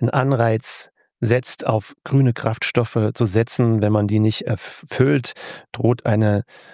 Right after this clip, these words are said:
ähm, ja, relativ hohe Strafzahlung und die ist dann letztendlich der Anreiz, sodass man dann eben auch mal auf einen deutlich teureren, aber eben grünen Kraftstoff setzen kann. Zumindest in kleinen Mengen wird er dann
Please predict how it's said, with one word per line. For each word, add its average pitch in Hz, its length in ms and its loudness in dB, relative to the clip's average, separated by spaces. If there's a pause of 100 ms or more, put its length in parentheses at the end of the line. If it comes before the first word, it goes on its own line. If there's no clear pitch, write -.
(120)
ähm, 101 520 2
ja, 101 260 0 (260)
relativ 117 520 -2 (140)
hohe 113 520 2
Strafzahlung 104 960 -2
und 104 300 -4
die 117 280 0
ist - 200 0
dann 110 100 2
letztendlich 104 500 -2
der - 140 0
Anreiz, 104 380 0
sodass - 280 -2
man 101 140 0
dann 104 240 2
eben 110 280 0
auch 104 220 0
mal 107 200 2
auf 104 200 -2
einen 101 240 -2
deutlich 110 460 0 (400)
teureren, 127 580 2
aber 110 300 0
eben 110 220 0
grünen 117 440 2
Kraftstoff - 560 -2
setzen 110 380 0
kann. 104 260 0
Zumindest 107 380 0
in 104 80 0
kleinen 101 360 2
Mengen 104 340 2
wird 98 160 -2
er 104 60 2
dann 101 240 0